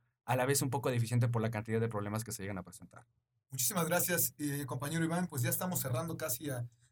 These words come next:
Speaker 2: a unos minutos. Yo quisiera retomar como último punto, como eje toral. Eh, hemos rescatado tres puntos. Primero, ¿por qué derecho? Después, ¿cómo se sienten en este momento? Vamos a cerrar, si les parece a ustedes,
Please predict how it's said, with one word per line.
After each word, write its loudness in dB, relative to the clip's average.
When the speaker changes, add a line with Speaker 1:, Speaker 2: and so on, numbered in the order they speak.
Speaker 2:
a -4
unos -2
minutos. -4
Yo -6
quisiera 6
retomar -2
como -4
último -6
punto, -4
como -6
eje -6
toral. 0
Eh, -4
hemos -10
rescatado -6
tres -6
puntos. -8
Primero, -8
¿por -6
qué -8
derecho? -6
Después, -10
¿cómo -10
se -8
sienten -6
en 2
este -4
momento? -10
Vamos -12
a -10
cerrar, -12
si -12
les -14
parece -10
a -20
ustedes, -10